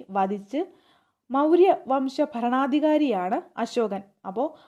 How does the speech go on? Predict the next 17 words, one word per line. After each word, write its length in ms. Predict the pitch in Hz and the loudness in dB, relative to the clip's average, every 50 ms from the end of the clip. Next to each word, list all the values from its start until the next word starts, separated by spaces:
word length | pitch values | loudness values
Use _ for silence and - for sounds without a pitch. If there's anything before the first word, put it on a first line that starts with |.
| _ - | _ -10
അശോകന്റെ 580 | 185 208 - - 269 277 294 302 311 320 320 302 | -10 -10 -4 -2 0 0 2 0 0 0 -2 -4
സഹോദരനാണ് 960 | 311 - 220 190 202 196 - 240 262 - 359 359 339 311 233 190 185 240 311 - _ _ | -4 -4 -4 -4 -4 -2 -2 -2 0 2 2 2 2 0 -2 -2 -2 -4 -6 -8 _ _
സുസിമ. 500 | - - 277 - - 254 220 202 180 - - | -10 -10 -8 -4 -4 -4 -4 -4 -6 -8 -10
അശോകന്റെ 500 | - 190 - - 220 220 233 240 233 269 | -12 -12 -10 -8 -8 -6 -4 -4 -4 -4
സഹോദരനാണ് 800 | 262 269 202 185 180 - 202 208 214 247 254 262 254 269 285 - - - _ _ _ | -4 -2 -4 -4 -4 -6 -6 -6 -4 -4 -2 -2 -2 -2 -2 -4 -6 -10 _ _ _
സുസിമ. 340 | _ - 294 285 - 269 214 - | _ -6 -6 -4 -4 -4 -6 -6
അപ്പോ 220 | - - - 269 | -8 -8 -8 -8
സുസിമയെ 480 | 277 262 214 214 202 - 262 294 349 349 | -8 -8 -8 -8 -6 -4 -2 0 0 2
പരാജയപ്പെടുത്തി 720 | 285 233 196 196 202 208 202 254 262 262 254 220 220 254 | 2 0 0 0 -2 -2 -2 -2 -2 -2 -4 -6 -6 -6
വധിച്ച് 420 | 240 202 190 180 185 190 - 269 320 320 - - _ _ _ _ _ _ _ - | -4 -2 -2 -2 -4 -4 -2 -2 -4 -4 -4 -10 _ _ _ _ _ _ _ -4
മൗര്യ 320 | 254 269 302 330 359 381 | -2 0 2 4 4 4
വംശ 280 | 359 320 285 269 269 302 | 4 4 2 0 0 -2
ഭരണത്തിൽ 460 | 294 269 262 240 254 269 262 269 247 233 - - - | 0 0 0 0 0 -2 -2 -2 -2 -4 -4 -6 -8
വന്ന 240 | 214 208 208 214 240 | -8 -8 -4 -4 -4
വ്യക്തിയാണ് 600 | 233 208 185 - - - 285 277 233 202 226 349 440 - - _ _ _ _ - | -4 -4 -6 -6 -4 -2 0 0 2 2 0 0 -2 -4 -10 _ _ _ _ -6
അശോകൻ. 480 | 247 247 - 254 240 220 202 202 190 190 - _ _ _ _ _ _ _ _ _ _ _ _ _ _ _ _ _ _ _ _ _ _ _ _ _ _ _ _ - | -6 -4 -2 0 0 0 0 -2 -4 -6 -10 _ _ _ _ _ _ _ _ _ _ _ _ _ _ _ _ _ _ _ _ _ _ _ _ _ _ _ _ -4
ഇനി 200 | 320 302 240 196 | -2 -2 -2 -2